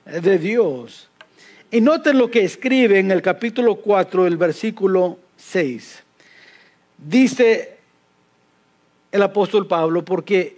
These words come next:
yo ya estoy para ser sacrificado, y el tiempo de mi partida está cercano".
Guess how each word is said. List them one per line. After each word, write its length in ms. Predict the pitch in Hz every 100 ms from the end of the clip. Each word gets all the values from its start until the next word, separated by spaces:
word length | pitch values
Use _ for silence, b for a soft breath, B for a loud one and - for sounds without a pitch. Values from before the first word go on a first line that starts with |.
| 160
yo 220 | 147 247 247
ya 260 | 226 226
estoy 560 | 202 - 240 233 196 180
para 320 | 180 190 160
ser 360 | - 226 202 165
sacrificado, 840 | 170 175 160 147 - 165 139 117 101 _ _ _ _ _ _ B B B B
y 140 | 214
el 140 | 214 190
tiempo 280 | 254 254 262
de 80 |
mi 180 | 220 202
partida 920 | 170 196 165 - 247 226 165 151 156 151 _ _ _ _ _ _ _ _
está 300 | 156 - 175
cercano". 560 | - 135 - 123 -